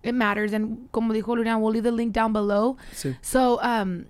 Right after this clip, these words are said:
Speaker 2: O sea,
Speaker 1: that's
Speaker 2: el número de cuenta.
Speaker 1: el número de cuenta and her email if you need to reach out to her and stuff like that. So we can, as a Valley, come together and support these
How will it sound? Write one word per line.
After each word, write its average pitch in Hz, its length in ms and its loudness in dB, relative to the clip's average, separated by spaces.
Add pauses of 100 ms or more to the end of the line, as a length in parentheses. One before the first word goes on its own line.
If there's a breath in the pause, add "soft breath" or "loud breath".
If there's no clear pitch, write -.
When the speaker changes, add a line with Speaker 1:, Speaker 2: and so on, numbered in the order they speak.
(420)
Speaker 2:
O 147 40 -2
sea, 151 100 6
Speaker 1:
that's 160 60 4
Speaker 2:
el 160 60 2
número 185 280 2
de 139 80 -2
cuenta. 156 320 -10 (200)
Speaker 1:
el 240 80 2
número 240 220 4
de 240 100 4
cuenta 233 460 2
and 247 200 -2
her 220 140 0
email 240 480 4
if 190 120 -6
you 220 80 -2
need 220 100 0
to 214 80 0
reach 214 220 -2
out 226 160 2
to 240 80 -2
her 240 80 0
and 233 100 -2
stuff 220 140 -6
like 233 100 -4
that. 233 140 -2
So 262 100 -4
we 254 80 0
can, 277 200 -4 (120)
as 240 160 2
a 233 60 -2
Valley, 233 360 4
come 254 200 -2
together 240 340 -2
and 240 100 -4
support 240 440 0
these 240 220 -4